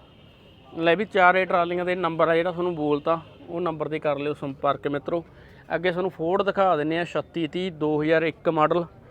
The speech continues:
ਕੀਮਤ ਆ ਗਈ ਜੀ ਦੋ ਲੱਖ ਤੇ ਨੱਬੇ ਹਜ਼ਾਰ ਰੁਪਈਆ। ਅੱਠ ਸੌ ਪਚਵੰਜਾ ਟਰੈਕਟਰ ਪੰਜਾਬ ਨੰਬਰ ਆ ਗਿਆ ਜੀ,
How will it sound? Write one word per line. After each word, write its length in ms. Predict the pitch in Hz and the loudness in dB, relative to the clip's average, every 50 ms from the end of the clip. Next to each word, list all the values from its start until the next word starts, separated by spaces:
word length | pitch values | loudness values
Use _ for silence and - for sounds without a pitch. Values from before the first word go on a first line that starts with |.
| - - - - - - - - - - - - - - - - - - - - - - - - | -20 -20 -20 -20 -20 -20 -20 -20 -20 -20 -20 -20 -20 -20 -20 -20 -20 -20 -20 -20 -20 -20 -10 -4
ਕੀਮਤ 360 | 190 180 175 180 180 165 - | 0 0 2 2 0 0 2
ਆ 120 | 180 175 | 2 2
ਗਈ 140 | 175 180 180 202 | 2 2 0 -2
ਜੀ 60 | 196 | -2
ਦੋ 440 | 160 147 151 156 165 170 165 170 180 | -2 0 0 2 2 2 2 2 2
ਲੱਖ 300 | 175 165 151 - - - - | 2 2 2 0 -2 -10 -2
ਤੇ 160 | 190 190 202 185 - - - - - - | 0 0 0 0 -4 -12 -20 -18 -10 -6
ਨੱਬੇ 500 | 175 175 175 160 143 135 147 147 143 135 | -2 2 2 2 2 2 2 2 2 2
ਹਜ਼ਾਰ 200 | 131 127 120 120 | 2 2 0 0
ਰੁਪਈਆ। 360 | 117 107 - 110 104 101 95 - - - - - - - - - - - - - - - - - - - - - - - - - - - - - - - - - - 165 175 | -2 -8 -12 -12 -12 -12 -14 -16 -20 -20 -20 -20 -20 -20 -20 -20 -20 -20 -20 -20 -20 -20 -20 -20 -20 -20 -20 -20 -20 -20 -20 -20 -20 -20 -20 -20 -20 -20 -10 -2 2 4 4
ਅੱਠ 120 | 170 - - | 4 2 -2
ਸੌ 140 | - 202 190 | -6 -6 -6
ਪਚਵੰਜਾ 420 | 196 180 185 185 175 180 185 180 | -4 -4 -2 -2 0 2 2 2
ਟਰੈਕਟਰ 320 | 175 180 180 170 180 185 | 2 2 -2 0 -2 -4
ਪੰਜਾਬ 440 | 175 - 170 165 160 160 160 160 165 | -4 -2 -2 2 4 6 6 6 4
ਨੰਬਰ 260 | 170 160 160 160 160 | 2 0 0 0 2
ਆ 120 | 165 160 156 | 2 2 2
ਗਿਆ 180 | 156 165 170 | 2 2 0
ਜੀ, 140 | 165 170 165 | 0 -2 -6